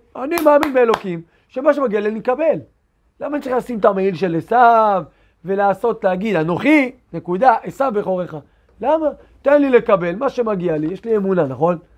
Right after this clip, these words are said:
מה שמגיע לי אני מקבל, אז למה אני צריך לעשות את כל הפלפולים האלה כדי לקבל את הברכות?"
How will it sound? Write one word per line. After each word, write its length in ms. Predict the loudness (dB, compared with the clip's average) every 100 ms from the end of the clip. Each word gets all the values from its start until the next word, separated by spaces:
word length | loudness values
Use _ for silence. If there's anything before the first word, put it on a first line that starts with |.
| _ _ _
מה 100 | -4
שמגיע 320 | -2 0 2
לי 80 | 2
אני 100 | 0
מקבל, 360 | 0 2 4 2 0 _ _ _ _
אז 60 | -6
למה 120 | -4
אני 60 | -4
צריך 120 | -4
לעשות 180 | -6 -10
את 80 | -8
כל 140 | -2 0
הפלפולים 440 | -2 -6 -4 0
האלה 120 | 0
כדי 140 | 0 -2
לקבל 220 | -2 -2
את 60 |
הברכות?" 500 | -2 -4 -2 -4 -6